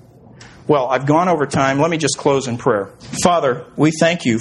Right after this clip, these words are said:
for the opportunity to study this heresy, which sets in bold relief for us the truth of the gospel, the very opposite of this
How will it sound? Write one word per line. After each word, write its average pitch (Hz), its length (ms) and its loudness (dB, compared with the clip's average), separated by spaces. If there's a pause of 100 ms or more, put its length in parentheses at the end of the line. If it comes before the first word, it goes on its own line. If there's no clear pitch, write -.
for 127 180 2
the 123 140 0
opportunity 139 640 0
to 113 80 -2
study 139 340 0
this 113 240 -6
heresy, 131 480 -2
which 110 400 -4 (1500)
sets - 420 0
in 143 220 2
bold 165 400 0
relief 156 360 0 (520)
for 117 220 2
us - 360 -6
the 131 100 0
truth 156 280 0
of 127 80 -10
the 120 60 2
gospel, 120 600 -2 (1200)
the 143 80 4
very 180 240 2
opposite 156 460 -2
of 110 80 -2
this 113 120 -4